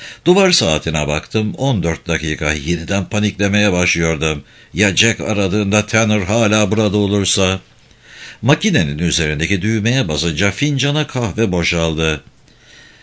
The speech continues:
"Herhangi bir olay olur ya da gelen giden çıkarsa, sizi rahatsız edecek bir şey görürseniz dışarıdaki şerif yardımcılarına seslenin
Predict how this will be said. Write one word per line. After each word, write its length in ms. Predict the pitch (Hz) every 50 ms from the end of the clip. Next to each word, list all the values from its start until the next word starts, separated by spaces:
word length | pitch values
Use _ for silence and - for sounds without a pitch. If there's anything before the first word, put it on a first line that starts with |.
| - - _
"Herhangi 440 | - 135 165 202 220 220 202 185 175
bir 80 | 185 175
olay 360 | 165 156 156 156 156 160 127
olur 260 | 90 78 82 95 95
ya 220 | 92 82 82 78
da 100 | 76 82
gelen 440 | 87 87 107 107 98 107 117 113 98
giden 320 | 90 98 87 98 101 104 90
çıkarsa, 560 | - - 95 85 101 95 90 85 - 104 98
sizi 320 | - 135 143 123 156 156
rahatsız 420 | 139 143 143 135 127 - 151 143 101
edecek 440 | 80 73 78 73 92 98 90 76
bir 160 | 104 127 120 107
şey 240 | - - 135 127
görürseniz 800 | 98 92 113 113 113 143 156 120 - - 87 82 85 95 95 82 85
dışarıdaki 640 | 135 139 - 151 151 147 143 135 147 135 143 135
şerif 360 | - - 123 131 147 147 98
yardımcılarına 920 | 107 123 127 127 113 95 117 123 120 92 113 120 110 113 110 110 117 117
seslenin 680 | 107 - - 101 92 - - 92 87 76 76 76 71